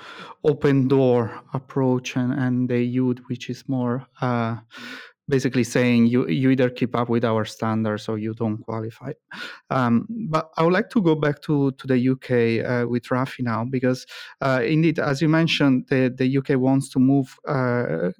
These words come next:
closer, uh, with its data protection regime,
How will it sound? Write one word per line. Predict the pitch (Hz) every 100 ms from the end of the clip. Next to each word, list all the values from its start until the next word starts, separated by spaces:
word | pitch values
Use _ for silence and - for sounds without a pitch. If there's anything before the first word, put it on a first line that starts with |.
| _ - -
closer, | 151 147 165 165 165 175 175 - -
uh, | 135
with | 131 131
its | 131 -
data | 143 135
protection | 135 131 131 127 135
regime, | 127 123 - 139 143 139